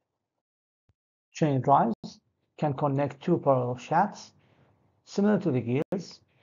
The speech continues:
suitable for very long and short distance,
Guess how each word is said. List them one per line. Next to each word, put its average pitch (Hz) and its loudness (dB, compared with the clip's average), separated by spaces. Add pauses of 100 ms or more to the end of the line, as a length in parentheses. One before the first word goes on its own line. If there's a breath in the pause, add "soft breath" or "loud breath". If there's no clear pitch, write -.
(420)
suitable 208 0
for 175 2
very 180 4
long 143 0
and 139 -6
short 143 -2
distance, 170 -6